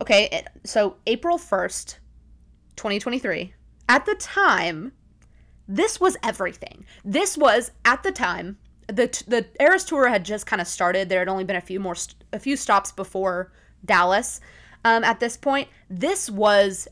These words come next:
everything. Like, people were like, "Night two Arlington Eras Tour people won the lottery. They, they are Taylor Swift's favorite. They won the lottery." This was everything. This was Coachella two thousand sixteen. Okay, like,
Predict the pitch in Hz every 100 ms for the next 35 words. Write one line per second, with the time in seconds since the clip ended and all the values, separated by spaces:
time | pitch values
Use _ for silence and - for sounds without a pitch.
0 | - 208 196 185 180 170 - - - -
1 | - - 269 302 285 240 208 196 - _
2 | - 196 196 196 202 294 311 - - 240
3 | 233 - 202 202 220 214 202 214 202 202
4 | - - 202 208 202 - 220 202 190 202
5 | 170 190 185 - - 196 208 208 220 233
6 | - - 214 190 196 190 180 180 165 202
7 | 214 - - 190 208 196 - 233 277 269
8 | 269 254 - 208 196 196 202 202 196 190
9 | 175 160 156 175 294 - 349 359 - 247
10 | 254 247 233 226 208 - 240 202 - -
11 | 285 202 - 339 320 330 302 294 233 240
12 | 226 208 190 - 196 - 208 208 202 190